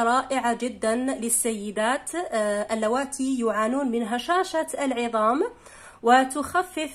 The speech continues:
من الآلام التي تصيب المفاصل، وذلك قلت شرط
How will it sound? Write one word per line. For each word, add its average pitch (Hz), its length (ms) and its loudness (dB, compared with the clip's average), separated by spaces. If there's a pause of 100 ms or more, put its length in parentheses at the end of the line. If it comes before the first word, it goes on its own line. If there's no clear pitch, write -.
من 262 140 2
الآلام 247 560 2
التي 233 320 -2
تصيب 294 520 -2 (100)
المفاصل، 262 960 2
وذلك 247 600 0
قلت 277 400 0 (320)
شرط 262 360 0